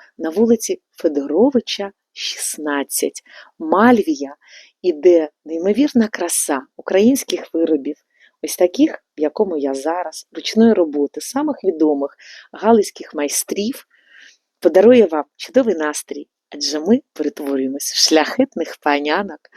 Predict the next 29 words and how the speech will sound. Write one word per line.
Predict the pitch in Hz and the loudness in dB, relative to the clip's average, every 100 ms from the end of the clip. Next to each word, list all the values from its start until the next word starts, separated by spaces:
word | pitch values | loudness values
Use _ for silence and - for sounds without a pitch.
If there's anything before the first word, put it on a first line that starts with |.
| - - - - _ - | -20 -20 -20 -20 _ 0
І | 226 | 0
це | - 339 | 4 2
просто | - 202 - 165 - | 4 2 2 -4 -6
вкрай | - - 269 339 | -8 2 4 6
необхідно | 202 175 165 - 165 139 139 | 6 4 2 -2 -2 -2 -2
для | 202 247 | 2 4
того, | 370 320 262 | 4 4 2
щоб | - 156 | 0 -4
ми | 147 | -4
себе | 143 139 139 | -6 -4 -4
чудово | - 214 370 208 | -2 4 6 4
почували, | - - 147 139 156 156 147 - - - | 0 -10 -8 -4 -2 -2 -4 -12 -20 -4
для | 160 | 0
того, | 185 175 | 4 2
щоб | 170 165 151 | 2 -2 -2
ми | 165 160 | -2 -4
з | - | -2
посмішкою | - - 208 175 - 151 | 0 2 0 -4 0 0
йшли | - - 175 | 0 -2 -2
слухати | - 226 - - | 0 -2 -2 -4
музику | 156 151 147 - | -4 -6 -8 -10
Баха, | 135 151 156 - - - - | -6 -4 -4 -10 -12 -14 -4
і | - | 2
для | 156 | 2
того, | 165 277 220 | 4 2 2
щоб | - 156 139 | 0 -2 -2
ми | 151 | -8
на | 147 | -6
собі | - 170 208 339 | -4 -2 0 0